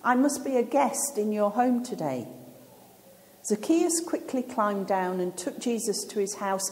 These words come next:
in great excitement and joy. But the people were displeased. "He has gone to be the guest of a notorious sinner," they grumbled.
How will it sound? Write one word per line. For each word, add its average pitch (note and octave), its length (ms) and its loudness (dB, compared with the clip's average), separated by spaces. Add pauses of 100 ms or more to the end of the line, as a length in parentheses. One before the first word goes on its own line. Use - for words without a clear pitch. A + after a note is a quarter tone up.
in G3 320 -4
great D4+ 580 0
excitement F#3+ 800 -2
and E3+ 160 -6
joy. F3 360 0 (1000)
But E3 120 -4
the F#3 60 0
people D4 600 2
were G#3 320 2
displeased. D#3+ 1040 -4 (500)
"He G#4 320 6
has - 160 2
gone G#3 400 0
to G#3 80 0
be G#3 200 0
the A3+ 140 -4
guest - 400 -2
of A3+ 120 2
a C4 60 6
notorious A#3 760 4 (220)
sinner," G#4 340 2
they F3 180 6
grumbled. D3+ 680 0